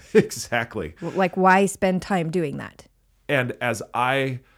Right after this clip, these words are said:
Speaker 1: so I give myself grace in the sense that at that moment when I'm thinking that, I'm not thinking that about the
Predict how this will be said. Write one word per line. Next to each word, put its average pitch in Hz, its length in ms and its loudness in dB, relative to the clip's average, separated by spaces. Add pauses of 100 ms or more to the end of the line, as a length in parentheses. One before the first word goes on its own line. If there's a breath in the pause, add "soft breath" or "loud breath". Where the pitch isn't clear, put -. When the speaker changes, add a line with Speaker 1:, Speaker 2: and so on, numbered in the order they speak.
(100)
Speaker 1:
so - 200 -2
I 151 120 2
give 160 240 0
myself 117 460 -2
grace 151 280 -2
in 120 60 -8
the 107 60 -8
sense 117 360 -6
that 104 300 -4 (300 soft breath)
at 120 180 -10
that 151 260 -4
moment 120 480 -2
when 110 120 -2
I'm 107 140 -4
thinking 139 380 -8
that, 160 340 -8 (640 soft breath)
I'm 123 180 -4
not 175 320 -2
thinking 117 680 -6 (200)
that 113 440 -4 (800)
about 120 640 -2
the 110 420 -6